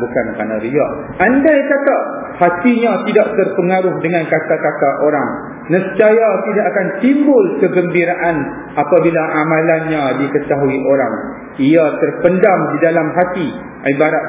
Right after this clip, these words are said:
percikan api daripada batu. Dipuji saja, tercetuslah daripadanya perasaan gembi-, gembira. Jaga, tuan-tuan sekalian, takut-takut. Ini adalah tanda-tanda ri-,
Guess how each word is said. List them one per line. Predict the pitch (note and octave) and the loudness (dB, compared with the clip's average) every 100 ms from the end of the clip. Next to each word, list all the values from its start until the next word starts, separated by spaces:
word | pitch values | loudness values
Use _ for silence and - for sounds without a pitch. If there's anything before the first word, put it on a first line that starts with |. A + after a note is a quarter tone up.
| - | -2
percikan | C#3 - - D#3+ C#3+ | 0 0 0 0 -2
api | D3+ D#3+ - D#3+ | -2 -4 -2 0
daripada | C#3 C#3 C#3+ C#3+ C#3 C3+ | 2 0 0 0 0 0
batu. | C#3 C3 C#3+ B2+ A#2 - - - | -2 -2 -2 -4 -4 -10 -14 -2
Dipuji | C3+ - - C#4 G#3+ B3 G#3 | -2 -2 0 2 2 2 2
saja, | G#3+ F3 E3+ D#3 C#3 - - | 0 0 0 0 0 -6 -6
tercetuslah | - D#3+ - D#3 - G#3 G#3 E3 D#3 - | 0 0 2 -2 0 -2 -2 -2 -2 0
daripadanya | C#3 C#3 C#3 C3+ B2+ C3 B2+ A#2+ - - - | 0 0 0 0 0 -2 -2 -4 -6 -8 0
perasaan | E3+ - - B2+ B2 A#2+ | 0 0 -4 -4 -2 -2
gembi-, | B2+ G3 A#3 - - - | 0 -2 -2 -8 -12 -6
gembira. | A#2+ A#2 A#2+ A#2+ G2+ - - - | -4 -2 0 2 0 -4 -10 -4
Jaga, | B2 A#2+ C#3 C3 B2+ | -2 2 2 2 2
tuan-tuan | A#2 B2+ A#2 A#2 | -2 -2 -4 -4
sekalian, | A#2+ A2+ G#2+ - - - | -4 -2 -6 -10 -16 -6
takut-takut. | A#2 A2+ A#2 B2 A#2 A#2 A#2 A2+ - - | -4 -2 -4 -2 -4 -2 -4 -4 -6 -8
Ini | B2 C#3+ F3 D#3+ B2+ | -2 0 2 0 0
adalah | A#2 A#2 A2+ - | -2 0 -2 -2
tanda-tanda | A#2 A#2 A2 A2+ A#2 C3 | -4 -2 -4 -4 -2 0
ri-, | C#3+ G#3+ | 0 -2